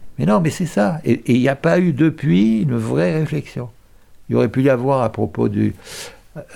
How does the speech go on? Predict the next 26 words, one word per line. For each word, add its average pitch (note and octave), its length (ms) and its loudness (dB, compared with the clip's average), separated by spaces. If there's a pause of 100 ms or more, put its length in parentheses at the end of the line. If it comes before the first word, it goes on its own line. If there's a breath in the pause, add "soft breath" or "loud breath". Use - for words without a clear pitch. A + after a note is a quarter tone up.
(140)
en - 100 -2
s'appuyant A#2+ 440 -2
sur A#2 180 -2
le G#2+ 60 0
Charp-, F#2+ 340 -4
le, G#2 140 -4 (200)
le, - 240 -6
le, F2 420 -6 (640)
le A2+ 120 -8
rapport A2 380 -4
Charpin C3 380 -4
de A2 160 -2
Supela G#2+ 640 -4 (480 soft breath)
que - 80 -6
Voynet A2 500 0
avait G2+ 200 -2
demandé, G2+ 440 -2
Jospin A2 480 -4
avait G2 460 -6 (100)
accepté, D3 680 -6 (480 loud breath)
qui - 80 -10
était A2 180 -2
un G2 100 4
rapport G#2 460 0
sur C3 500 -2
le, G#2 180 -6